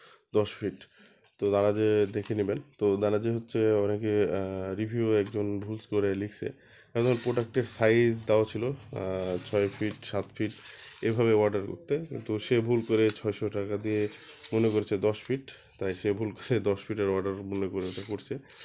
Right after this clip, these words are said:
তো যাই হোক, সিস্টেমটা এখন আমরা চেঞ্জ করে দিয়েছি, ওই জন্য সরাসরি দশ ফিটই শুধু আছে, সরাসরি দশ ফিটে এখন অর্ডার করবেন, তাহলে দশ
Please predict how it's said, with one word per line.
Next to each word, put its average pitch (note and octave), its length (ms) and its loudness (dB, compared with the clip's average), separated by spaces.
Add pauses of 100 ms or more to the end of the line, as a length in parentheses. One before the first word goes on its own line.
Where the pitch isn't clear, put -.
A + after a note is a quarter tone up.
(160)
তো A#2+ 60 -2
যাই B2 140 2
হোক, B2 140 0
সিস্টেমটা A#2 420 0
এখন A2+ 140 0
আমরা A2 140 2
চেঞ্জ A2+ 280 -2
করে G#2 200 -2
দিয়েছি, - 500 -4
ওই G2 80 -2
জন্য G2+ 220 0
সরাসরি G#2 480 -4
দশ G2+ 280 -4
ফিটই - 260 -10
শুধু G2 320 -4
আছে, F#2 260 -4 (600)
সরাসরি G2+ 460 -2
দশ G#2 240 -2
ফিটে A2 280 0
এখন F#2+ 240 -6
অর্ডার F#2 240 -2
করবেন, - 400 -10
তাহলে F2+ 200 -6
দশ F#2+ 120 -6